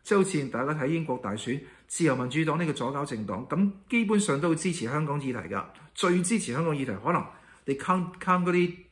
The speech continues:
balance 啦，你睇嗰啲人啦，好多人支持自由民主黨㗎。OK？但英國基本上左右，左右派嘅競爭，同埋有能者與冇能者之間嘅競爭。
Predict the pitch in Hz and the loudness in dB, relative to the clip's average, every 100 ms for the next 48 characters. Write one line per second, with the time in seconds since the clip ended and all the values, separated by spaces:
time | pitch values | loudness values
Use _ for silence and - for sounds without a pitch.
0 | - - 165 110 - 165 143 - 127 151 | -8 -2 0 0 0 -2 -2 -4 -2 0
1 | 160 143 - 135 - - - - 156 175 | 0 0 -2 -8 -12 -20 -8 -2 0 0
2 | 143 127 95 101 87 90 110 101 87 90 | -2 -4 -4 -6 -6 -6 -6 -6 -8 -10
3 | - _ _ _ _ _ _ _ _ _ | -14 _ _ _ _ _ _ _ _ _
4 | _ _ _ - - 160 160 - _ _ | _ _ _ -20 -6 -4 -4 -10 _ _
5 | _ _ _ - - - - 175 277 220 | _ _ _ -20 -20 -6 0 0 0 0
6 | - 208 180 151 117 107 110 139 156 131 | 0 0 0 -2 -4 -4 -4 0 0 -2
7 | - 127 160 117 113 147 131 113 104 101 | -2 2 2 0 -2 -4 -4 -4 -4 -4
8 | 113 - - 110 113 107 139 117 92 101 | -6 -8 -14 -10 -6 -2 -2 -2 -4 -6
9 | 143 123 104 117 85 85 107 123 120 98 | -4 -2 -4 -6 -8 -10 -8 -6 -6 -6
10 | 101 101 98 | -8 -6 -8